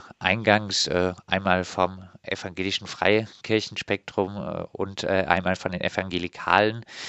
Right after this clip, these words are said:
gesprochen. Kannst du diese Begriffe vielleicht, äh,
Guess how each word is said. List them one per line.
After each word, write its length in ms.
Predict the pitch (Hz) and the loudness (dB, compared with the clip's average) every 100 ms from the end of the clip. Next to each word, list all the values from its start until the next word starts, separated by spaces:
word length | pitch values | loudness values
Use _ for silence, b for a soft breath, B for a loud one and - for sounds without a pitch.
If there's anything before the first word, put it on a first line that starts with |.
| B | B
gesprochen. 800 | - - - 92 - 104 98 78 _ - | -4 -4 6 6 6 -2 -10 -12 _ -10
Kannst 360 | 92 95 - | -6 -4 -2
du 360 | 95 95 95 85 - - - _ - | 4 6 6 4 0 -12 -20 _ -4
diese 220 | 95 101 | 4 4
Begriffe 600 | - - - 85 107 156 | 2 -4 -2 4 6 4
vielleicht, 640 | - 95 85 92 - - - | 2 2 6 4 2 -4 2
äh, 220 | 90 | 2